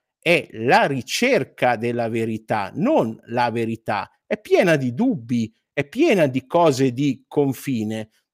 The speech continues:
però quelle citate prima oggi non le ricerca più nessuno nel mondo della parapsicologia, perché semplicemente non c'è niente dentro lì. Però, ecco, ci sono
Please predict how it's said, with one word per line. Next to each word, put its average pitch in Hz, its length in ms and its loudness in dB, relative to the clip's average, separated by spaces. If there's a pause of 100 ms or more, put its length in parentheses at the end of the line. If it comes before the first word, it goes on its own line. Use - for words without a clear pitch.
però 214 140 2
quelle 185 240 0
citate 170 540 -4
prima 147 420 0
oggi 113 260 0
non 123 180 -4
le 110 120 0
ricerca 110 480 -6
più 110 120 -12
nessuno 113 500 -6
nel 101 80 -10
mondo 101 200 -10
della 90 140 -12
parapsicologia, 131 760 -4 (260)
perché 147 220 -2
semplicemente 131 960 -2 (220)
non 117 160 -4
c'è - 180 -4
niente 135 420 0
dentro 110 300 -4
lì. 101 180 -6
Però, 226 320 4 (220)
ecco, - 300 -2 (240)
ci - 160 2
sono 220 600 6